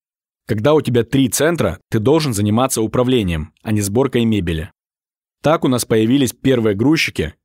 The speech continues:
и сборщики. Это очень приятный момент, когда ты поставил задачу,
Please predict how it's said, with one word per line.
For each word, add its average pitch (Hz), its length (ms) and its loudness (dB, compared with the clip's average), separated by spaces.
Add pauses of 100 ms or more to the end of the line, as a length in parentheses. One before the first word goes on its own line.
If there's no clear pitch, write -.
и 117 60 -2
сборщики. 107 640 -2 (680)
Это 120 180 0
очень 147 300 0
приятный 131 360 0
момент, 131 360 0
когда 101 200 -2
ты 107 80 -2
поставил 110 420 0
задачу, 117 560 -2